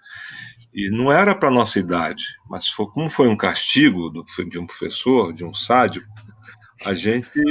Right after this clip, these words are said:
teve que fazer isso, né? <laughs> É, e isso, eu acho que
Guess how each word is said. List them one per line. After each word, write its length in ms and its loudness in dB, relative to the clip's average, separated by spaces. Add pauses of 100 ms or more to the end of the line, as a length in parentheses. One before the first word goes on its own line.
(300)
teve 240 0
que 160 -16
fazer 340 2
isso, 380 2 (760)
né? 260 -2
<laughs> 1400 -10 (440)
É, 920 0
e 220 6
isso, 280 4 (520)
eu 140 0
acho 260 0
que 480 -2